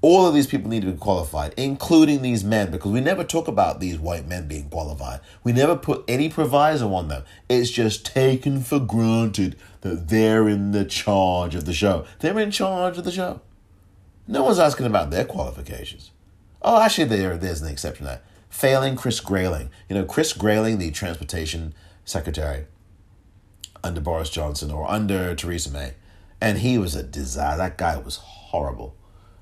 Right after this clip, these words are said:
And, you know, that's probably the only one I can think of who,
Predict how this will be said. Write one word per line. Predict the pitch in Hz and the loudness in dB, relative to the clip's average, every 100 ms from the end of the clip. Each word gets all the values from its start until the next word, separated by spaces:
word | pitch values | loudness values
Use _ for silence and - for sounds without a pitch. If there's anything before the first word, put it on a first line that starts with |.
| - - | -20 -6
And, | 202 113 214 220 - - | -2 0 0 -4 -6 -6
you | 190 | -2
know, | 185 - 120 | 0 0 0
that's | - - | -2 0
probably | - 113 | -2 0
the | 87 | 0
only | 104 | -2
one | 92 90 87 | -2 -4 -6
I | 90 | -6
can | 78 | -8
think | 87 78 | -8 -8
of | 73 | -8
who, | 76 80 78 | -8 -8 -8